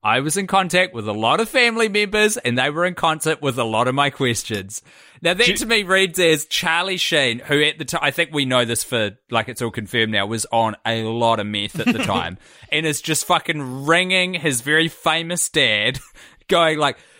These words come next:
Speaker 1: "Dad, we're gonna talk about nine eleven.
Speaker 2: <laughs>
Speaker 1: We're gonna look at these buildings. I got these movies, loose change. You gotta see 'em." And his dad's just going, "Charlie, you know what? You're right. Let's sit down.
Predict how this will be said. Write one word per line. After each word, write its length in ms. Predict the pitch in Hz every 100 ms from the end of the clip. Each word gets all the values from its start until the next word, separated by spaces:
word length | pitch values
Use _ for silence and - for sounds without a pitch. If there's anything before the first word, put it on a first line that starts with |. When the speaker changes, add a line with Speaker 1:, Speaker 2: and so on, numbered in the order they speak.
| _
Speaker 1:
"Dad, 380 | - 185 214 226 _ _
we're 120 | 131
gonna 140 | 139 185
talk 180 | 214 214
about 180 | 226
nine 220 | 214 240 254
eleven. 460 | 294 294 233 226
Speaker 2:
<laughs> 120 | 240
Speaker 1:
We're 60 | 135
gonna 160 | 175 208
look 140 | 226
at 60 | 214
these 180 | 254
buildings. 680 | - 311 339 247 220 208 - _ _ _ -
I 80 | 165
got 160 | 208 226
these 180 | 247 214
movies, 420 | 277 262 226 185
loose 220 | 226 220
change. 300 | 262 254 196
You 60 | 185
gotta 200 | 226 214
see 260 | 269 240
'em." 160 | 226 208
And 120 | 185
his 120 | 180
dad's 260 | - 202 190
just 140 | 180
going, 300 | 202 175 165 147
"Charlie, 640 | - 160 165 185 202 214 _ _ _
you 120 | 135
know 120 | 147
what? 260 | 156 190 156
You're 120 | 139
right. 440 | 117 131 196 247 - -
Let's 280 | 123 131 -
sit 380 | - - 175 -
down. 460 | 190 190 208 302